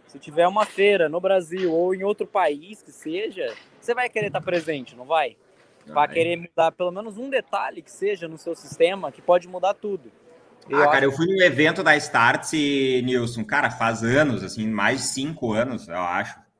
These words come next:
Speaker 2: E lá eu fiquei sabendo do Pix e do Open Day. Lá atrás eu fiquei sabendo. Eu já falava da empresa, vai vir o Pix,
Speaker 1: Vai,
Speaker 2: vai vir o Pix,
Speaker 1: pessoal,
Speaker 2: vai vir o Pix.
Speaker 1: o pessoal fez uma parte iluminada aqui na Bold, ficou bem massa.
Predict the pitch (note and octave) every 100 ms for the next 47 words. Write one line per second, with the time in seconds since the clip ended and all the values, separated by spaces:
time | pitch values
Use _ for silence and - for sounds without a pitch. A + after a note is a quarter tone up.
0 | _ _ _ - B2+ C#3+ C#3+ C3+ E3 G3
1 | - D#3 - E3 E3 D#3 D#3 D#3 E3 F3
2 | F3 - - _ _ _ B2+ C3+ C#3+ D3
3 | C#3+ C#3 C#3 C#3+ F3+ - E3 D#3+ D3+ B2+
4 | A#2+ G#2+ A2 G2+ G#2 A2 C3 D#3 C3+ D3+
5 | D#3+ D3 C3+ B2+ A#2+ G#2+ C3+ C#3+ D3+ D3+
6 | D#3 G#2+ G#2 B2+ B2 C3+ C#3 C#3 C3 C#3+
7 | D3+ C3+ - D3 B2+ B2+ C#3 C#3+ C#3+ C#3
8 | C3+ C#3 C#3+ D3 D3 C3 C#3 C#3 C#3+ C#3
9 | B2 C#3 C3+ - B2+ D#3+ C#3+ A2+ -